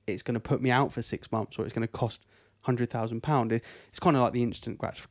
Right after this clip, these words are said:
gratification, delayed gratification thing. It's, most people don't like the idea of putting something in a bank and waiting ten years and then getting a big amount. They want it right now.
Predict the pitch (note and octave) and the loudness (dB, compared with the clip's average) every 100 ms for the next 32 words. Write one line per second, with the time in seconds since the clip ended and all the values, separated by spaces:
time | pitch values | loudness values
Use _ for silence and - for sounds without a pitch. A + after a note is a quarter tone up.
0 | _ - A#2 - A#2 A2+ - G#2 G#2+ A2+ | _ -6 -6 -6 -6 -6 -6 -6 -2 -2
1 | A#2 - A2+ - - - - - - - | -2 -2 -6 -8 -10 -10 -8 -12 -10 -10
2 | - - - - - _ _ _ - _ | -10 -6 -6 -6 -18 _ _ _ -20 _
3 | _ _ - B2 A#2+ - A#2 A2+ G#2 G2+ | _ _ -8 -2 0 2 0 0 -2 -2
4 | A#2 A2 A#2 A2 - G#2+ A2+ A2+ A2+ A2+ | -2 0 2 0 -2 -6 -4 -4 -2 -4
5 | A2 A#2 A2 - - - _ - A#2+ A#2 | -2 -2 -2 -6 -18 -20 _ -4 0 2
6 | B2+ G#2 - A#2 A#2 A2 A2 A#2 A2+ A#2 | 2 -2 -6 -4 -2 -2 -2 -2 0 0
7 | A#2+ C#3 C#3+ A#2 A#2 A2 - _ - B2+ | 0 2 2 2 2 0 -6 _ 0 4
8 | C3 B2+ B2+ A#2+ B2 B2 C#3+ | 4 2 4 4 6 4 6